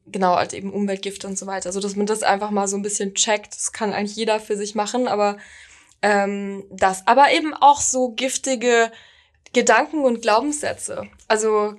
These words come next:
nochmal ums Thema Mindfulness zurückzukommen. Also alles, was man in den Körper quasi zulässt. Also da einfach starke, äh,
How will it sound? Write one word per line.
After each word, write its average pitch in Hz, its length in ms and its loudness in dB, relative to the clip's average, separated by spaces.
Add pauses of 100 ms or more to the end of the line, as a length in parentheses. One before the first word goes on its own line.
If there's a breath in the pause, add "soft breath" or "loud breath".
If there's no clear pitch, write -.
nochmal 214 320 -2
ums 208 160 -2
Thema 208 500 -2
Mindfulness 220 520 -2
zurückzukommen. 202 680 -6
Also 208 160 -2
alles, 277 320 2
was - 140 -6
man 226 100 -4
in 220 100 -2
den 208 80 -4
Körper 226 400 -2
quasi 214 520 -6 (260 soft breath)
zulässt. 226 680 2
Also 220 240 -8
da 220 180 0
einfach 233 280 0
starke, 220 680 -2 (480 loud breath)
äh, 208 480 0